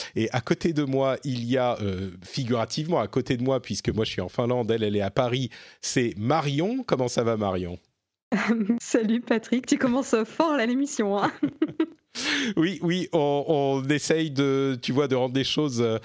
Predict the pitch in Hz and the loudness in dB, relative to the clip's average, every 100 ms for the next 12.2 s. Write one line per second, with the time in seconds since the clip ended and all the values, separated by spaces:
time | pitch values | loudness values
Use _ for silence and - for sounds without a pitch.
0 | - - 220 196 - 185 - 180 160 160 | -10 -4 -2 -2 -2 -4 0 0 2 0
1 | - 165 - 135 151 139 220 - - - | 0 -4 -4 -4 -2 -2 -4 -8 -20 -12
2 | - 113 113 220 254 110 110 104 123 - | -2 0 2 2 2 2 2 0 -2 -2
3 | - - 165 185 151 147 98 95 104 104 | -2 -2 -4 -4 -2 0 -2 -2 -2 0
4 | 98 113 - 190 - - - 160 - 123 | 0 -2 -6 -4 -4 -4 0 0 -2 -2
5 | 156 143 139 117 113 143 - 135 - _ | -2 0 0 -2 -2 -4 -2 -4 -6 _
6 | _ _ - - - 233 190 190 185 180 | _ _ -20 -8 -2 0 0 -2 0 0
7 | 170 - - - - - 170 156 120 90 | -2 -4 -8 -10 -10 -4 0 2 0 -2
8 | - 127 202 214 - 147 139 143 156 147 | -6 0 0 0 -2 0 0 2 0 0
9 | 165 160 147 139 - 156 139 156 135 139 | -2 0 0 0 -2 -4 0 -2 2 0
10 | 139 170 208 220 147 127 127 143 - 170 | 2 0 0 0 0 0 0 0 0 -2
11 | - 143 139 131 - 156 147 113 110 104 | 0 0 2 0 -2 -2 0 2 0 -2
12 | 98 87 | -4 -4